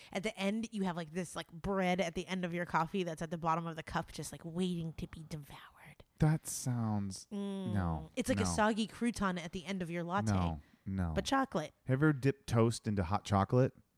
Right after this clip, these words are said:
Speaker 1: No.
Speaker 2: Really?
Speaker 1: No.
Speaker 2: You ain't living.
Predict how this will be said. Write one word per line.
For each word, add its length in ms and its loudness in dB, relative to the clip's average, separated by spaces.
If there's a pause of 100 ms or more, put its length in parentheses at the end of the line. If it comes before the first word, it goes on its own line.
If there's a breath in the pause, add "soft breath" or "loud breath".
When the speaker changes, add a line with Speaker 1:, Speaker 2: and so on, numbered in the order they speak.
(920)
Speaker 1:
No. 260 -8 (280)
Speaker 2:
Really? 520 10
Speaker 1:
No. 480 0
Speaker 2:
You 140 0
ain't 180 0
living. 340 -2